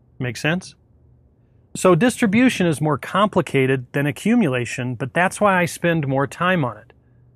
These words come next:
There's actually more roadblocks here that a lot of people don't think about. You have taxes, you have Social Security, you have Medicare, you have distribution rates, you have legacy, which is what you want to leave to your family and or charity,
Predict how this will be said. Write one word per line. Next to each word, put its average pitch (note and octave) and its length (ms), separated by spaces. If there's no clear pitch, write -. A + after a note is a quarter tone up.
There's E3+ 180
actually G3+ 320
more D#3+ 220
roadblocks C3 720
here A#2 400
that C#3 120
a C#3 80
lot D#3 360
of G3 120
people F#3 300
don't E3 240
think - 240
about. A#2 320
You C#3 100
have A2+ 140
taxes, F3+ 720
you D3 80
have C#3 120
Social C#3+ 360
Security, C3+ 760
you D3 140
have C#3+ 160
Medicare, C3 800
you D3+ 100
have C#3 100
distribution C#3+ 720
rates, D#3+ 440
you D3+ 120
have C#3 220
legacy, B2+ 640
which F3+ 220
is A#2+ 100
what B2+ 240
you C3 60
want B2+ 120
to A#2+ 60
leave B2 200
to - 120
your A#2+ 80
family B2+ 440
and A2+ 140
or A2 60
charity, A#2 520